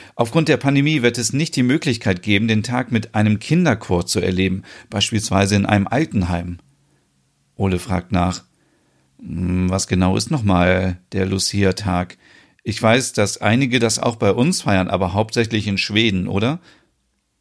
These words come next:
Stina holt aus. Wir in Schweden feiern den Lucia-Tag jedes Jahr am dreizehnten Dezember, wenn es draußen dunkel und kalt ist.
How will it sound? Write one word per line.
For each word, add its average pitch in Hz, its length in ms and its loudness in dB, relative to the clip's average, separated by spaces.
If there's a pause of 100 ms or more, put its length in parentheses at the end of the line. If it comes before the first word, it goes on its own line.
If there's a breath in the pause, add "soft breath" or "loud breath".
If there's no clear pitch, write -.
(340)
Stina 160 380 -2
holt 123 320 -2
aus. - 380 -10 (960)
Wir 151 200 2
in 180 100 2
Schweden 190 440 0
feiern 147 280 -2
den 135 220 -2
Lucia-Tag 127 680 -4
jedes 147 380 0
Jahr 120 220 2
am 110 180 0
dreizehnten 104 560 -2
Dezember, 90 640 -2 (220 soft breath)
wenn 92 100 -6
es 90 120 -2
draußen 87 400 -4
dunkel 107 400 0
und - 200 -14
kalt 107 320 -4
ist. - 320 -12